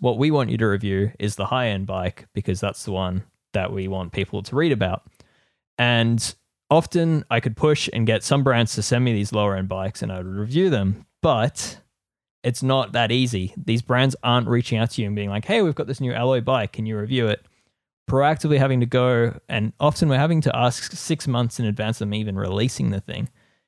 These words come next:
You know, we just have to guess that they're gonna have one and ask th-, for them to put our name down on it. And so it's not that easy. Uh, and I, I'm saying that because I don't think we're actually to blame in this sit-, in this scenario. I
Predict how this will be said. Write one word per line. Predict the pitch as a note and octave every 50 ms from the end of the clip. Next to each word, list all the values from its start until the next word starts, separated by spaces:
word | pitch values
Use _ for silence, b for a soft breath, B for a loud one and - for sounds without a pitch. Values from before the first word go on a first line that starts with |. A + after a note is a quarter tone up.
| _ _
You | - A#2 G2+
know, | G2+ -
we | G#2 A#2 A#2
just | B2 -
have | - A2+ -
to | - G2
guess | G#2 - G#2+ A#2+ A#2+ -
that | - G#2
they're | F#2+ G2
gonna | G#2+ G#2+ F#2+ F#2+
have | - A#2 A#2 B2 -
one | F#2+ F#2+ F2+ - - - _ _ _ _
and | - G#2 G2+
ask | - G#2 G#2 G#2+ G#2 - - -
th-, | - - - -
for | - - -
them | G#2+ G#2 G2 G2
to | - - A#2 F#2+ F#2+ G2 G2+ G#2+ -
put | - C3
our | G#2+ G2+ G2+
name | G#2 G#2 G2+
down | G2+ G2 G2 G2
on | F#2+ G2 G2
it. | G#2 - _ - - _ _ _ _ _ _ _ _ _ _ - - - _
And | - C#3 C3 A#2
so | G#2+ - - - C#3+ C3 B2+ B2+
it's | B2+ B2 - -
not | F3 F3+ -
that | - E3+ C3+
easy. | C3 B2+ G#2+ G#2 F#2+ - b b b b b b b b _
Uh, | - A2+ A2 A2 G#2+ -
and | A2 A#2+
I, | A2+ A2+ G#2+ G#2+ - - - - _
I'm | - A2+ A2+ A2 G#2+ A2+
saying | - - F3 D#3 D#3
that | C#3+ C3+ A#2 -
because | - G#2+ - A2+
I | G#2+ G#2 - - _
don't | - B2 A#2 A2+ -
think | - - G#2+ G#2 -
we're | - G2+ F#2+
actually | F#2+ F#2+ - - G#2 F#2
to | F#2+
blame | G2 G2 G2 F#2+ F#2 F2 -
in | -
this | F#2 F#2
sit-, | - - - - - - - - _
in | - A#2 G#2
this | F#2+ F#2+ -
scenario. | - G#2 F#2+ F2+ F2+ F2+ E2+
I | E2+